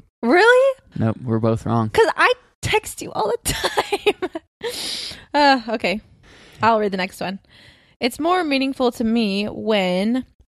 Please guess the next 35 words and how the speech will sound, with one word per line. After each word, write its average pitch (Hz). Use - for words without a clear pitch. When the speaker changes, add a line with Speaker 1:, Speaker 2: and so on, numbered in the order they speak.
Speaker 1:
I 208
can 208
spend 208
alone 196
time 208
with 190
my 185
partner, 214
just 202
the 202
two 254
of 262
us, 339
or 214
my 190
partner 202
does 196
something 190
practical 185
to 202
help 185
me 170
out. 131
Speaker 2:
Your 117
answer 117
would 107
be, 110
"I 107
could 113
spend 117
a 117
lot 110
Speaker 1:
<laughs> -
Speaker 2:
alone 117
time 107